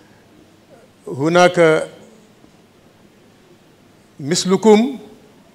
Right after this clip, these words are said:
يعتبرونه، يعتبرونه كشيخهم.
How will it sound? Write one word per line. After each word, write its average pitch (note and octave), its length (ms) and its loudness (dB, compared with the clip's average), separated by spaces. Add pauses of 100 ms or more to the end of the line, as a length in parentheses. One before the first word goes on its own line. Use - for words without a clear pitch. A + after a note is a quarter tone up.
(1300)
يعتبرونه، D#3+ 1000 -2
يعتبرونه F3 840 -2 (1300)
كشيخهم. E3+ 720 -4